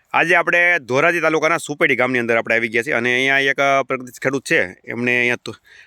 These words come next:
આપણે પુષ્પા તુવેરનું વાવેતર કરેલું છે. તો આપણે એની પાસે અભિપ્રાય લેશું કે આ તુવેર કેટલા દિવસની થઈ છે અને ક્યારે વાવેતર કરેલું હતું અને, અને, અને એની અંદર આંતરપાક કયો હતો. સૌપ્રથમ તમારું નામ આપજો ને.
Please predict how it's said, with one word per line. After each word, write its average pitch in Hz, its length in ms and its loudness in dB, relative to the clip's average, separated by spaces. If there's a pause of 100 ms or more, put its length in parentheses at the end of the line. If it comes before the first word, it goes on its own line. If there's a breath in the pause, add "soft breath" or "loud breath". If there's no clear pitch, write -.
(120 loud breath)
આપણે 127 440 0
પુષ્પા 131 340 -2
તુવેરનું 127 380 -2
વાવેતર 104 240 -2
કરેલું 104 280 -6
છે. 156 140 -16 (340)
તો 123 80 -2
આપણે 127 220 2
એની 139 120 0
પાસે 139 180 2
અભિપ્રાય 135 380 0
લેશું 147 280 -4 (680)
કે 123 120 2 (540)
આ 123 100 -2
તુવેર 135 300 0
કેટલા 135 240 -2
દિવસની 131 360 -4
થઈ 127 200 -2
છે 131 140 -4
અને 120 120 -4
ક્યારે 120 240 0
વાવેતર 120 280 -4
કરેલું 120 260 -4
હતું 120 280 -4
અને, 113 120 -4
અને, 110 140 -4
અને 113 160 -2
એની 123 160 0
અંદર 123 180 0
આંતરપાક 120 460 -2 (120)
કયો 127 200 0
હતો. 135 220 -8 (400 loud breath)
સૌપ્રથમ 151 420 0
તમારું 151 260 2
નામ 147 120 2
આપજો 151 220 -2
ને. 151 80 -8